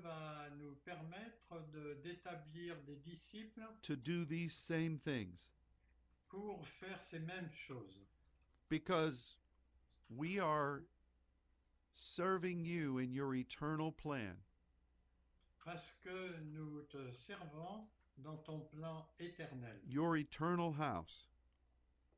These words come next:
Speaker 1: Ta maison éternelle
Speaker 2: is our home.
Speaker 1: c'est notre, euh, notre maison.
Speaker 2: So, let us enter this new year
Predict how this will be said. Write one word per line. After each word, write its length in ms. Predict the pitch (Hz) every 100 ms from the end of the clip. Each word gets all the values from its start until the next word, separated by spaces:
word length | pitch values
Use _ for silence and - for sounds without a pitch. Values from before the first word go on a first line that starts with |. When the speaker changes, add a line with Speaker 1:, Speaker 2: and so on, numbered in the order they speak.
| _
Speaker 1:
Ta 480 | - 151 147 143 135 135
maison 560 | 156 202 185 165 180 170 -
éternelle 640 | 185 185 175 139 131 117 107 98 - -
Speaker 2:
is 180 | 120 123
our 220 | 120 127 117
home. 280 | 131 113 76 82 _ _ _ _ _ _ _ _
Speaker 1:
c'est 420 | - 170 127 -
notre, 580 | 123 131 156 156 - -
euh, 1040 | 139 139 - - 123 123 117 117 113 113 110 113
notre 320 | 147 156 135
maison. 320 | 120 110 101 95 - _ - - - _
Speaker 2:
So, 540 | - - 165 147 104 85 - _ _ _ _ _ _ _ _ -
let 340 | 117 165 202
us 340 | 185 170 160 -
enter 300 | 160 165 160
this 320 | 135 151 -
new 200 | 127 147
year 520 | 147 139 135 107 95